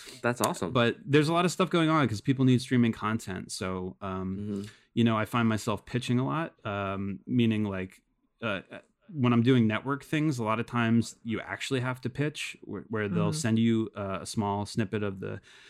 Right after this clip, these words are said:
Speaker 2: episode and they wanna hear your work and they're gonna compare you to twenty or two hundred other people to see whose music
Speaker 3: Mm.
Speaker 2: fits. And that's really taxing, um, work to do.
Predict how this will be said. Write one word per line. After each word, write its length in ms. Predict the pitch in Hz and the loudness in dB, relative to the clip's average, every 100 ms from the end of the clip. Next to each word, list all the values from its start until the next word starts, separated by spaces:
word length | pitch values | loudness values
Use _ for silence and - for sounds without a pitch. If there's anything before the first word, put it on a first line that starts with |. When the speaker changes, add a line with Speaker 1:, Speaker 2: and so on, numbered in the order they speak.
| - | -4
Speaker 2:
episode 500 | 127 131 127 123 117 | 0 0 2 4 4
and 80 | 110 | 4
they 80 | 101 | 2
wanna 240 | 101 98 | 0 -2
hear 220 | 95 110 | -4 -4
your 240 | 101 104 104 | -2 0 0
work 360 | 104 98 - - | 0 -2 -8 -12
and 300 | 98 95 92 | -8 -6 -4
they're 60 | 101 | -2
gonna 180 | 104 | -4
compare 320 | 95 95 101 98 | -4 -8 -4 -4
you 180 | 98 95 | -4 -6
to 60 | |
twenty 520 | 92 98 92 95 98 - | -8 -6 -4 -4 -6 -8
or 200 | 87 85 - _ - | -12 -12 -14 _ -12
two 160 | - 92 | -6 -4
hundred 380 | 98 101 110 | -4 -2 -2
other 280 | 95 95 95 | -2 -4 -4
people 440 | 95 110 98 123 113 | -4 -4 -2 0 -2
to 60 | |
see 180 | 104 92 | -4 -6
whose 200 | 95 95 | -6 -4
music 280 | 98 - 160 | -4 -2 -2
Speaker 3:
Mm. 60 | 156 | -2
Speaker 2:
fits. 340 | 175 - - _ - - - - | -6 -6 -12 _ -20 -20 -16 -4
And 120 | 101 | 0
that's 340 | 104 110 - - | 0 0 -6 -8
really 320 | 95 107 110 | -2 0 0
taxing, 580 | 98 110 - 185 147 - | -2 -4 -2 -2 -2 -6
um, 340 | 107 101 98 95 | -4 -2 -2 -4
work 280 | 120 110 107 | -2 -2 -2
to 120 | - | -4
do. 460 | 95 101 113 151 139 | -6 -2 -2 -2 -4